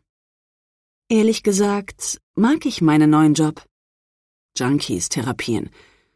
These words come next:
Ist das kein aussichtsloser Kampf?“ „Nicht grundsätzlich. Es hat was, den Leuten zu helfen, bevor man die Handschellen klicken lassen muss.“ „Okay, das verstehe ich. Mir bleibt ja gerade wieder nur Leichen einzusammeln.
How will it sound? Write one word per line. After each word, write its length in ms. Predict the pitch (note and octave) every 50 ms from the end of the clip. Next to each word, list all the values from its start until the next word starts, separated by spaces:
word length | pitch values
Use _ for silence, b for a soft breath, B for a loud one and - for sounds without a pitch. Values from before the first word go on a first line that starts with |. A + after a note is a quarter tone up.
| b b _ _ _ _
Ist 160 | G2 - -
das 160 | C3 C#3+ - -
kein 220 | F3 E3 D#3+ D#3
aussichtsloser 720 | - D3+ F3 F3 - G3+ G3 - - F3 F3+ F3+ F3 D#3
Kampf?“ 480 | - - D#3 F#3+ C4 - - - - _ _ _ _ _ _ _ _ _ - D4+
„Nicht 200 | D#4 C#4 - -
grundsätzlich. 800 | - A3+ B3+ - - A3+ E3+ - - D3+ D3+ E3 - - - _ _ _ _ _ _ _ _ -
Es 160 | A#3 - -
hat 200 | F4 F4+ - -
was, 240 | G3+ F#3 F#3 - -
den 180 | F3 F3+ F3+
Leuten 300 | F3+ F3+ F#3+ F#3 - F#3+
zu 140 | F3+ F#3+ F#3
helfen, 360 | F#3+ F#3+ F#3+ F#3+ F#3 F#3 F#3 B B B B B B B -
bevor 440 | F#3 F3 F3+ - - A#3 C4 B3+ G#3+
man 200 | F3 C#3 C#3 C#3+
die 140 | D#3 D#3+
Handschellen 460 | G3 D#3 E3 E3+ - - C#3 A#2+ B2+ C3+
klicken 280 | - E3 - - D3
lassen 300 | D3 C#3+ D3 - D#3 C#3+
muss.“ 220 | D3 D#3 - - - _ _ _ _ _ _ _ _ _ _ _ _ _ _ _ _ _ -
„Okay, 340 | F2 - A#2 A2+ C3+ D#3+
das 160 | E3+ F3+ F3 -
verstehe 460 | F#3 F#3 - - F#3+ G#3 G3 C#3 E2+
ich. 200 | D2+ G#2 - - - _ _ _ _ _ _ _ _ _ _ _ _ _ _ _ _ _ _ _ _
Mir 220 | - A3 A3+ A#3+ A3
bleibt 260 | G#3+ A3 G#3+ G#3 -
ja 100 | A3+ G#3
gerade 400 | G3 G#3+ G#3 G#3 G#3 G3+ G3+ G3
wieder 220 | G3+ G3 G3+ G3+
nur 320 | G3+ G3 F#3+ F#3+ F#3+ F#3+ F#3+
Leichen 420 | F#3+ F#3+ G3+ A3+ - - D#3+ C#3+
einzusammeln. 760 | B2 C#3+ D3 C#3+ - D3+ C#3+ C#3 D#3+ D3 D#3 C#3+ C#3 C3 B2+